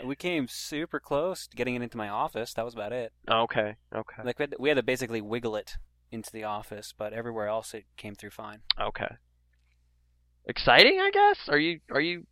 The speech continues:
Speaker 2: looking forward
Speaker 1: I'd
Speaker 2: to this, or are
Speaker 1: rather
Speaker 2: you worn
Speaker 1: not,
Speaker 2: out? You're just like
Speaker 1: I'd rather not be moving, but, uh,
Speaker 2: Okay.
Speaker 1: I don't know. I mean,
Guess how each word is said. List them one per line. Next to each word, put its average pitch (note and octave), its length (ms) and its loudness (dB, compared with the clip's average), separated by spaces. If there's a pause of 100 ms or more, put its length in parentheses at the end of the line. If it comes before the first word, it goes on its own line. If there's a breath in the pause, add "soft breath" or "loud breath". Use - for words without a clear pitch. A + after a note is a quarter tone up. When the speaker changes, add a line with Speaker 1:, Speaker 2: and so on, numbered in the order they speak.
(460)
Speaker 2:
looking G3 180 0
forward C#4+ 200 6
Speaker 1:
I'd - 20 4
Speaker 2:
to D4 140 10
this, D4+ 100 4
or G#3+ 40 12
are - 20 10
Speaker 1:
rather F#3+ 40 10
Speaker 2:
you F3 140 8
worn D3+ 320 8
Speaker 1:
not, - 20 8
Speaker 2:
out? A#2+ 300 10 (260)
You're A#2+ 140 -6
just - 160 -12
like A#2+ 120 4
Speaker 1:
I'd A#2 60 2
rather B3 200 2
not G3+ 180 0
be F3+ 100 0
moving, D3+ 600 -2
but, A#2+ 360 0
uh, A2 200 2 (300)
Speaker 2:
Okay. B2+ 500 8 (640)
Speaker 1:
I C3 60 -4
don't C#3+ 80 -2
know. A#2+ 80 2
I G#2+ 80 0
mean, A#2+ 260 -4